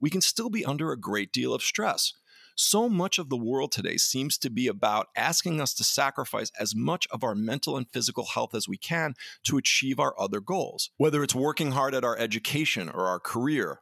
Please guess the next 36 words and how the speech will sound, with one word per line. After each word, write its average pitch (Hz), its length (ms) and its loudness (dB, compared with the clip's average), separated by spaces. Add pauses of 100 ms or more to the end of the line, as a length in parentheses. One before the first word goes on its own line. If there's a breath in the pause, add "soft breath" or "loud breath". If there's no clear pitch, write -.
(120)
building 107 300 0
friendships 160 580 0
and 92 140 -2
romantic 113 480 -4
relationships, 85 800 -2 (200 loud breath)
and 143 120 2
even 220 180 2
taking 220 300 -2
time 165 300 0
to - 100 -4
participate 147 580 0
in 120 100 -2
our 117 120 -2
hobbies 131 420 -2
or 107 80 0
passions, 131 640 -2 (260 loud breath)
we 147 140 0
often 185 380 2
have 165 260 -2
to 156 80 -2
sacrifice 107 800 0 (220 loud breath)
our 101 100 4
mental 117 320 0
health 120 260 -2
and 107 140 -2
well-being 92 480 -4
to - 100 -6
do 165 280 0
it. - 140 -8 (420 loud breath)
We 131 120 4
are 135 80 4
less 135 280 2
likely 135 340 -2
to 123 60 0
sleep, - 560 2
exercise, 85 760 0